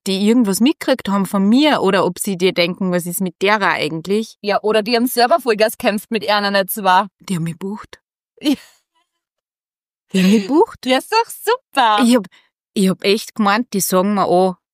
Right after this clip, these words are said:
Speaker 1: weil, weil sie, die denken, die hat ja nicht alle sieben Zwetsch-, wie heißt denn das, benannt? Sieben Zwetschgen
Speaker 2: Ja,
Speaker 1: benannt.
Speaker 2: aber Silvia,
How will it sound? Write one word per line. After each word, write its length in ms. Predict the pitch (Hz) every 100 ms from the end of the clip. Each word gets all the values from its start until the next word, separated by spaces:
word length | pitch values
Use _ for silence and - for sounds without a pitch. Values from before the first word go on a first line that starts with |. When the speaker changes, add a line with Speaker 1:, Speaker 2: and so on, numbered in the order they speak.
| _ 190
Speaker 1:
weil, 340 | 180 185 165
weil 200 | 180 180
sie, 240 | - 185
die 160 | - 185
denken, 400 | 175 175 - 185
die 120 | 180 175
hat 140 | 175
ja 80 | 175
nicht 160 | 175
alle 300 | 165 165 170
sieben 440 | 160 190 175 170 160
Zwetsch-, 280 | - 202 -
wie 120 | 185
heißt 140 | 190 247
denn 60 | 330
das, 180 | 339
benannt? 420 | - 226 220 294 - _ _ _ _ -
Sieben 180 | 233
Zwetschgen 300 | 254 262 233
Speaker 2:
Ja, 60 | 190
Speaker 1:
benannt. 220 | 180 170
Speaker 2:
aber 120 | 185
Silvia, 460 | 190 233 208 202